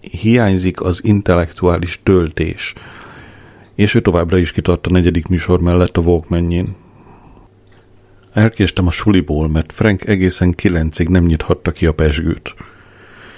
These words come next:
Panaszlevelet írtam a B B C elnökének. Tisztelt Uram! Engedje meg, hogy gratuláljak új műsorukhoz, a reggeli hírmondóhoz.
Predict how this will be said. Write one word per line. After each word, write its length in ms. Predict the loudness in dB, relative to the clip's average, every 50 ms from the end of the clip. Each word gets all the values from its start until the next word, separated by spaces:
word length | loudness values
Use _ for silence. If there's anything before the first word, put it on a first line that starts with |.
| -20 -20 -20 -20 -20 -20 -20 -12 _
Panaszlevelet 640 | -4 -2 0 -2 -2 -2 -2 0 0 0 0 0 0
írtam 260 | 0 0 2 2 2
a 60 | 2
B 100 | 2 2
B 180 | 0 0 2 0
C 120 | 0 0
elnökének. 800 | 0 0 2 0 0 -2 -2 -2 -2 -2 -2 -2 -4 -8 -12 -16 -18 -20 -20 -20 -20 -20 -20 -20 -20 -20 -20 -20 _ -20 -20 -20 -20 -20 -20 -20 -20 -20 -20 _ _ -20 _ _ _ _ -8 -2
Tisztelt 400 | 0 0 0 2 0 0 0 2
Uram! 320 | 0 0 0 -2 -4 -8 -14 -20 -20 -20 -20 -20 -20 -20 -20 -20 -20 -20 -20 -20 -20 -14 -4 0
Engedje 340 | 2 2 2 2 2 0
meg, 180 | 0 0 0 0
hogy 120 | 0 0
gratuláljak 640 | 2 2 0 0 2 2 2 2 4 2 2 0 2
új 140 | 2 4 4
műsorukhoz, 680 | 4 4 2 2 2 2 0 0 0 0 0 0 2 2
a 60 | 0
reggeli 380 | 0 0 0 0 0 0 0
hírmondóhoz. 880 | 0 2 2 2 4 2 0 -2 -2 -2 -2 0 0 0 0 0 -2